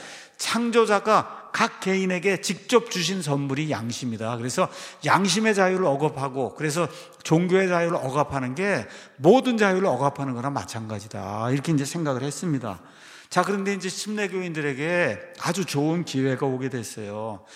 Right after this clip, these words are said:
천칠백칠십오 년부터 천칠백팔십삼 년까지 팔 년 동안 저 열세 개 주가 어디하고 전쟁을 해요? 영국하고 독립전쟁을 이제 하게 됩니다. 자, 영국하고 이제 독립전쟁을 해서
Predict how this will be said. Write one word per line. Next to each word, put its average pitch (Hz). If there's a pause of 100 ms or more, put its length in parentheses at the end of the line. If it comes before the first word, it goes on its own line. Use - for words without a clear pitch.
(220)
천칠백칠십오 165
년부터 160 (340)
천칠백팔십삼 196
년까지 180 (300)
팔 202
년 202
동안 180 (240)
저 190
열세 185
개 190
주가 160
어디하고 170
전쟁을 147
해요? 113 (360)
영국하고 135
독립전쟁을 127
이제 117
하게 120
됩니다. 107 (960)
자, 127
영국하고 160
이제 156 (600)
독립전쟁을 151
해서 165